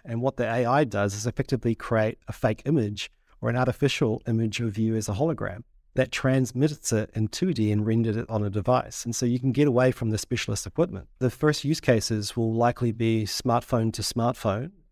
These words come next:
And then for some of the specialist applications, you'll be able to buy, you know, screens which you can do a specialist holographic image on as well. But I would expect that the real mainstream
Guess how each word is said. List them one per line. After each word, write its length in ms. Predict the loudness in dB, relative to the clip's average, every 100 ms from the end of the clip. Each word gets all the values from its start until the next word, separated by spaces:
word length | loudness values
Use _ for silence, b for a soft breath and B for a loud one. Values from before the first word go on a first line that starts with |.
| -2
And 200 | 0 2
then 280 | 2 0 -2
for 180 | -2
some 200 | 0 2
of 60 | 2
the 60 | -2
specialist 480 | 2 0 2 0
applications, 760 | -2 -4 -2 -2 -2 -4 -4 -2
you'll 100 | 0
be 120 | 2
able 160 | 2 0
to 80 |
buy, 300 | 0 2 2
you 400 | 0 -4 -14 -4
know, 60 | -2
screens 680 | -2 0 4 4 4 0 0
which 220 | -2 0
you 80 | 0
can 180 | 0 0
do 300 | 2 2 2
a 80 |
specialist 760 | -2 -2 -4 -2 -2 -2 -4 -4
holographic 560 | 0 0 2 -2 -2 -2
image 320 | 0 0 0
on 260 | -2 -2 -4
as 120 | 0
well. 240 | 2 2
But 200 | 0 -6 b b b 0
I 160 | 2
would 100 | 4
expect 380 | 2 0 -2 0
that 220 | -2 -2
the 120 | -4 -2
real 320 | 2 4 4
mainstream 840 | 2 2 0 -2 -2 -2 -2 -4